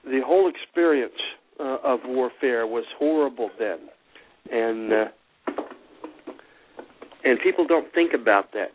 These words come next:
now. If the husband, uh, were killed, who's going to take care of the, of the family then? There's no pensions.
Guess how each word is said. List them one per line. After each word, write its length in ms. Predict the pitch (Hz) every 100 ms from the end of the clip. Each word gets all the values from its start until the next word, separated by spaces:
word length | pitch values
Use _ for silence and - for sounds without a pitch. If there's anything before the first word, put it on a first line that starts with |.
| 104
now. 260 | 95 82 - _ _ _
If 140 | - 98 -
the 160 | 127 113
husband, 560 | 139 165 - 120 110 - _ _ _ _ -
uh, 280 | 117 107 107
were 180 | 120 113 -
killed, 300 | 110 104 120 _ _ _ _ _ _ _ _ _ _ - _ _ _ -
who's 160 | 196 -
going 160 | 214
to 80 | 202 -
take 220 | 180 - -
care 300 | 180 180 170
of 120 | 127 113
the, 300 | 120 113 110 _ _ _ _ _ -
of 140 | 131
the 80 | 120 -
family 320 | 123 107 104
then? 240 | 92 87 80 _ _ _ _ _ - _ _ - -
There's 180 | 120 139
no 140 | 151
pensions. 720 | - 147 147 - 139 135 165